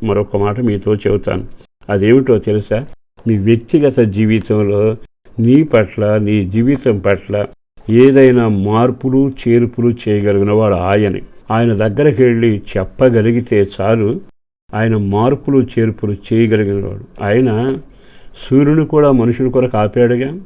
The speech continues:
మీరు గమనిస్తున్నారా? అంటే తన ప్రజల కోసం ఏమైనా చేయగలిగిన వాడు ఆయన. అందుకని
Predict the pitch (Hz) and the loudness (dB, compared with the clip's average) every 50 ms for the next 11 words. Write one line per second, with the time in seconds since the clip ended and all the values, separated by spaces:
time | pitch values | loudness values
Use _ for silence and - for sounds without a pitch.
0 | - - - _ _ _ - - - - 117 107 101 98 95 104 113 123 120 123 | -20 -20 -20 _ _ _ -20 -20 -10 -6 -4 -2 -2 0 0 0 0 0 -2 -2
1 | - 123 113 110 107 120 156 185 - - - - - - - - - - - 120 | -4 -4 -2 -2 -2 -4 -6 -8 -14 -20 -20 -20 -20 -20 -20 -20 -14 -4 0 2
2 | 135 139 - 151 123 120 131 143 143 135 139 - - - - - - 120 113 110 | 2 2 2 2 4 6 6 6 4 2 0 -4 -12 -20 -18 -8 -4 -2 0 0
3 | 101 92 - 107 113 135 151 165 160 - 143 139 - - 139 120 107 104 113 123 | -2 -2 0 0 0 2 2 0 2 2 0 0 2 0 0 0 2 4 4 6
4 | 131 131 135 139 139 147 147 147 147 - 135 123 123 113 117 107 107 107 107 101 | 6 6 6 6 4 2 2 0 0 2 2 2 4 4 2 2 2 2 2 2
5 | 101 101 101 98 98 101 101 98 110 - - - - - 107 110 110 104 104 95 | 2 2 0 0 0 -2 -2 -4 -8 -12 -20 -14 -8 -4 -2 -2 -2 -2 -2 -2
6 | - 113 127 131 110 117 127 131 127 | -2 0 2 2 2 2 2 0 0